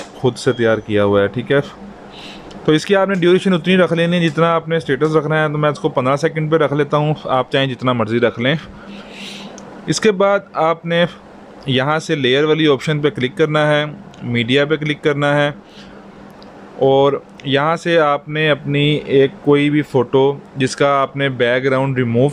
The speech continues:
करके रखा है, वो आपने यहाँ पर ऐड करनी है। अगर आपको background remove करना नहीं आता तो यार, डिस्क्रिप्शन में एक आपको link मिल जाएगा,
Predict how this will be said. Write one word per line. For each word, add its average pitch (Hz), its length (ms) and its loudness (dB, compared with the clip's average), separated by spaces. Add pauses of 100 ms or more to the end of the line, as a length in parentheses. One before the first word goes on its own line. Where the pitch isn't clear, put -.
करके 143 240 4
रखा 123 340 0
है, 131 240 0
वो 131 240 2
आपने 131 320 0
यहाँ 123 240 0
पर 131 200 0
ऐड 110 260 0
करनी 107 280 -4
है। 107 140 2 (460)
अगर 175 220 2
आपको 185 300 2
background 160 640 0
remove 143 260 2
करना 156 340 2
नहीं 139 360 2
आता 147 240 2
तो 147 160 0
यार, 143 240 4
डिस्क्रिप्शन 135 600 -2
में 151 140 4
एक 147 240 2
आपको 135 320 0
link 123 340 0
मिल 160 200 2
जाएगा, 156 320 4